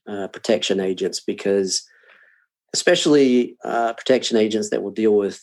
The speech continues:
uh, highly recognizable talent. And it might not even be a high level of force, uh, that they're dealing with, but that threat,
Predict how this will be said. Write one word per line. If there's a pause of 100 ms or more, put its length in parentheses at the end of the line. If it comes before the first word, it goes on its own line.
uh,
highly
recognizable
talent. (840)
And
it
might
not
even
be
a
high
level
of
force, (160)
uh,
that
they're
dealing
with, (560)
but
that
threat,